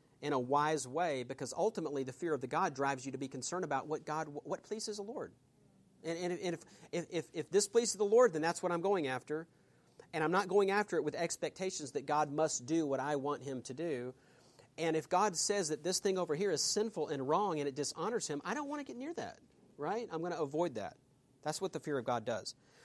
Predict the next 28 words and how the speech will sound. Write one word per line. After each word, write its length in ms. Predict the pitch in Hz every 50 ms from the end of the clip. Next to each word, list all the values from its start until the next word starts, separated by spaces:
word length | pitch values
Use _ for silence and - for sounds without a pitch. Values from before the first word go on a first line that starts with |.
| - - - - - - -
It's 160 | 156 - -
interesting 320 | 208 214 214 - - 175
in 60 | 165
Ecclesiastes 640 | 151 143 - 170 165 139 151 156 151 147 - 143 131 127
eleven 380 | 123 131 143 151 143 147 131
nine, 220 | 139 151 156 147 131
he 80 | 123
says 240 | 117 - 131 120 113
this, 260 | 135 139 127 - -
"Rejoice, 500 | 127 120 117 113 135 156 175 175 - -
young 220 | 165 160 151 147 143
man, 320 | 147 139 135 131 131 127
during 240 | 120 139 147 156 147
your 120 | 139 123
childhood, 680 | 113 - - 170 151 156 156 127 110 123 107 104 104 107 - - - - - - -
and 160 | 147 127 123
let 220 | 127 143 165 180
your 160 | 175 175 165
heart 320 | 147 - 160 156 151 - -
be 100 | 131 127
pleasant 540 | - - - 156 151 143 123 120 117 - 127
during 260 | 123 139 143 147 147
the 80 | 143
days 320 | 131 123 127 131 131 120 120
of 80 | 123
your 180 | 117 113 120 120
young 240 | 113 127 131 127 123 120
manhood, 580 | 123 131 131 123 107 110 98 92 90 90 92